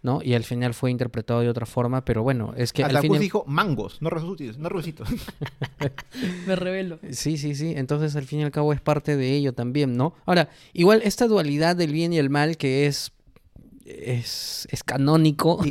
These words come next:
Speaker 2: y que tú estás del lado del mal, por supuesto.
Speaker 1: Este,
Speaker 2: <laughs>
Speaker 1: pero yo digo, en el, en el judeocristianismo, eh, tiene una particularidad, porque el mal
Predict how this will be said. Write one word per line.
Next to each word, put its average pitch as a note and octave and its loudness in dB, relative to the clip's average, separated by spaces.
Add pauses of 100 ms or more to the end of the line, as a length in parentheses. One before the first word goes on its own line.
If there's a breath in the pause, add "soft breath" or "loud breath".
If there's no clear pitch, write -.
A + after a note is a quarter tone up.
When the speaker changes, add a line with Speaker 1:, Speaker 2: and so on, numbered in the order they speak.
Speaker 2:
y C#3 8
que - 2
tú F#3 0
estás F3+ 0
del D3 4
lado D#3 10
del C3 8
mal, D3 6
por A#2+ -6
supuesto. B2+ -2
Speaker 1:
Este, C#3 4 (280)
Speaker 2:
<laughs> - -6
Speaker 1:
pero F3 6
yo F#3+ 4
digo, A3+ 2
en G3 0
el, F#3 0
en F3+ -2
el E3 -4
judeocristianismo, F#3+ 0
eh, E3+ -8
tiene G#3 0
una G#3+ 2
particularidad, D#3 -2
porque C3+ -4
el C#3+ 0
mal F#3 2